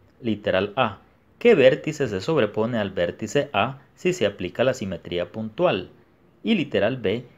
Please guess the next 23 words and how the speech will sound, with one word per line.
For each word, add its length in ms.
¿qué 160
lado 320
se 160
sobrepone 720
al 220
lado 320
A 160
B 280
si 160
se 120
aplica 400
la 120
simetría 560
puntual? 640
Observemos 640
la 140
figura 420
con 160
cada 260
uno 240
de 120
sus 200
vértices, 680